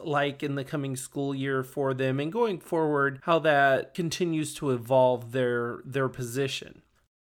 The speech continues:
My hope is that Life Behind the Desk will offer a window into teaching that is not always seen by the general public, and it's certainly not the one that's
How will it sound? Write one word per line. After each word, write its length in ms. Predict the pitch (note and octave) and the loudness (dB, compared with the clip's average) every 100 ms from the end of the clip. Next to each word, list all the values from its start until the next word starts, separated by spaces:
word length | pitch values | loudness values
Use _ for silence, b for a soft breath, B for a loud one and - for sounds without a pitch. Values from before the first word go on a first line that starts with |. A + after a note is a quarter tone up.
| _ _ | _ _
My 160 | F3+ G#3 | 4 6
hope 260 | A3+ C#4+ | 4 2
is 400 | E3+ C3+ C3 C3 - | 2 4 2 -2 0
that 440 | F3+ E3 D3+ - | 2 4 2 -2
Life 300 | G3+ A3+ A3+ | 0 0 0
Behind 260 | A3 F#3 F3+ | -2 0 0
the 60 | D#3+ | 0
Desk 380 | C#3+ C3+ - | 0 -2 -2
will 180 | D#3+ D#3 - | -2 -4 0
offer 560 | E3 D#3+ F3 E3 D#3+ - | 0 0 -6 -4 -4 -2
a 80 | |
window 640 | D3+ C#3+ D#3 D#3 D3 D3 D3 | -4 -2 -2 0 0 0 -2
into 640 | - D3+ C#3+ D3 C3+ D#3 | -4 -4 -4 -4 -4 -6
teaching 580 | C3+ - D#3+ C#3+ C3+ B2 | -6 -8 -8 -6 -4 -2
that 180 | C3+ C3+ | -2 0
is 120 | C3+ | 0
not 200 | D3+ D3+ | 0 2
always 280 | D#3 C#3+ C3 | 2 0 -2
seen 480 | - - D3 C#3 C3 | -6 -4 -4 -2 0
by 140 | B2+ | 0
the 140 | A#2 A#2+ | 0 -2
general 400 | C3+ B2+ B2+ A#2 | -2 0 -2 -2
public, 480 | - B2 B2 B2 | -4 -4 -4 -4
and 100 | C#3 | -4
it's 140 | C3+ C3+ | -4 -4
certainly 520 | - E3+ D#3+ D#3 D3 | -4 -2 -2 -2 -2
not 300 | C#3+ C3+ C3 | 0 -2 -2
the 80 | C3 | -4
one 400 | C3 B2+ B2+ B2+ | -2 -2 -2 -2
that's 400 | B2 A#2+ - | -4 -4 -8